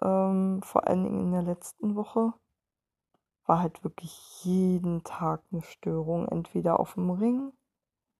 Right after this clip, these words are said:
oder eben auf der Stadtbahnlinie, aber vor allem auf dem Ring. Und wenn das nicht war, dann gab's irgendwelche Probleme bei der B V G, Tram, die sowieso nie pünktlich fährt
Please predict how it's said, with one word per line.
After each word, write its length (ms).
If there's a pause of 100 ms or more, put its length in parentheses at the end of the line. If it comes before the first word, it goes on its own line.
(540)
oder 440
eben 260
auf 180
der 140
Stadtbahnlinie, 920
aber 220
vor 260
allem 220
auf 220
dem 120
Ring. 340 (1500)
Und 240
wenn 160
das 240
nicht 240
war, 200
dann 580
gab's 300
irgendwelche 560
Probleme 600
bei 180
der 140
B 180
V 340
G, 460 (1000)
Tram, 440
die 120
sowieso 560
nie 200
pünktlich 600
fährt 600